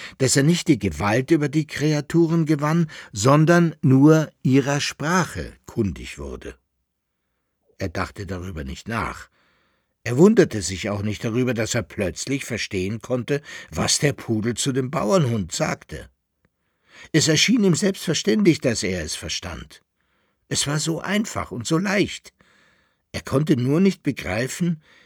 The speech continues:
wieso er es bisher nicht verstanden hatte.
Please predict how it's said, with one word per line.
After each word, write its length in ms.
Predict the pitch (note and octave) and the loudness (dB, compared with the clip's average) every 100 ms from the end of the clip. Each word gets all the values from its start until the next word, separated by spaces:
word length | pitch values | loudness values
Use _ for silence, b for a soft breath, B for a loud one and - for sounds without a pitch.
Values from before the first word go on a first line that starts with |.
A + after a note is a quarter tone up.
| b | b
wieso 520 | C#3+ B2 F#2 G#2+ C#3 | 0 0 0 -2 0
er 220 | B2+ D3+ | 0 -2
es 200 | D#3 - | -4 -6
bisher 520 | - A2+ - - G#3+ F3 | -8 -8 -6 0 0 0
nicht 240 | E2 - | -2 -8
verstanden 640 | E2+ - E2 C2 D#2 C#2+ | -10 -8 -8 -12 -14 -16
hatte. 340 | - - - | -16 -16 -20